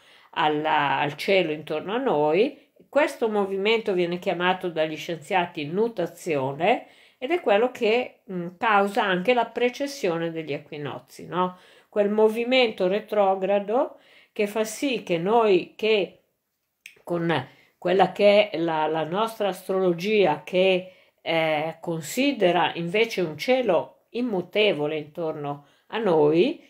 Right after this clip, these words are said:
e con questo ovviamente fa un errore di calcolo piuttosto importante, questo fa sì che noi in realtà retrocediamo di ventitré gradi, perché ogni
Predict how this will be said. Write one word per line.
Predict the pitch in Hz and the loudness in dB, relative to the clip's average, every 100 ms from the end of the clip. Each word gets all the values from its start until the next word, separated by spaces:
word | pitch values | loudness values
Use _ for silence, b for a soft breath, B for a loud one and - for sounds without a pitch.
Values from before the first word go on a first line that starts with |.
| b | b
e | - 123 - | -14 -14 -14
con | - 139 135 | -16 -16 -6
questo | 190 208 208 160 | 2 2 2 -6
ovviamente | 147 160 180 202 165 | -8 -4 -4 -4 -8
fa | - | -8
un | 151 156 | -8 -6
errore | 156 175 180 | -4 -2 -2
di | 165 151 | -4 -8
calcolo | - 175 160 156 160 147 | -4 -2 -2 -4 -8 -10
piuttosto | 165 - 170 170 | -14 -10 -10 -8
importante, | 151 147 220 226 180 147 147 147 247 - B B B B | -14 -6 -8 -4 -4 -2 -4 -2 -2 -2 B B B B
questo | - 277 339 | -4 -2 -2
fa | 330 339 | -2 -4
sì | 294 277 | -4 -2
che | 311 285 - | 2 2 2
noi | 226 220 233 254 | 0 2 2 2
in | 220 | 2
realtà | 240 285 - 208 240 | 2 0 4 6 6
retrocediamo | 220 262 285 - 220 208 220 196 202 208 190 160 147 | 4 2 2 0 -2 -2 -4 -2 2 4 4 2 -4
di | 139 160 | -6 0
ventitré | 214 277 277 185 170 156 | 0 0 -4 -8 -6 -4
gradi, | 147 135 143 156 285 - | -2 -2 -4 -4 -6 -8
perché | 160 - 185 - B B B _ - | -14 -2 -2 -2 B B B _ 2
ogni | 214 240 220 196 185 - | 6 6 4 0 -4 -6